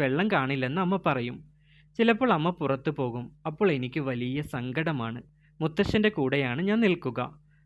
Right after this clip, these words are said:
മുത്തശ്ശനും എന്നെ വലിയ സ്നേഹമാണ്. അമ്മ വരുമ്പോൾ മിഠായി കൊണ്ടുവരും. മിഠായി ഒരുപാട് തിന്നാൻ പാടില്ലെന്നാണ് എൻ്റെ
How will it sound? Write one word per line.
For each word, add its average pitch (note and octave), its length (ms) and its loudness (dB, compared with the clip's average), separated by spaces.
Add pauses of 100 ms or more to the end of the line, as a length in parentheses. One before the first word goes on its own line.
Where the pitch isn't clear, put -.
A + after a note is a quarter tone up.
(120)
മുത്തശ്ശനും E3 640 0
എന്നെ C#3 240 -2
വലിയ C3+ 300 -2 (100)
സ്നേഹമാണ്. B2+ 600 -4 (440)
അമ്മ C#3 160 -2 (120)
വരുമ്പോൾ C3+ 360 4 (220)
മിഠായി D#3 420 2
കൊണ്ടുവരും. A#2 460 -2 (760)
മിഠായി F3 480 4 (300)
ഒരുപാട് D#3+ 440 4 (120)
തിന്നാൻ C#3 340 2 (100)
പാടില്ലെന്നാണ് C#3+ 640 2 (120)
എൻ്റെ D#3 160 2